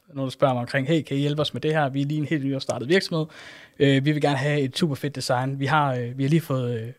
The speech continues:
øh, f-, øh, samlet tres tusind kroner sammen. Øh, hvad kan vi få for det?"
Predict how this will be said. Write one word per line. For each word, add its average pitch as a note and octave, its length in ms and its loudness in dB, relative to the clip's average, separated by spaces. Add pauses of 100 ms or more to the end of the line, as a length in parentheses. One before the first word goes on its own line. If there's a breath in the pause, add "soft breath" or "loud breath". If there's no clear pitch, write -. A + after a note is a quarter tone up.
(260)
øh, C3+ 60 -8
f-, - 240 -20
øh, - 160 -8
samlet B2+ 420 0
tres F3 180 4
tusind C#3 240 -2
kroner C3+ 220 -6
sammen. D#3 300 -6 (500 loud breath)
Øh, C3 260 4
hvad C#3 120 0
kan C#3+ 120 -2
vi C3+ 40 -2
få C#3+ 140 -4
for C3 120 -10
det?" A2+ 140 -6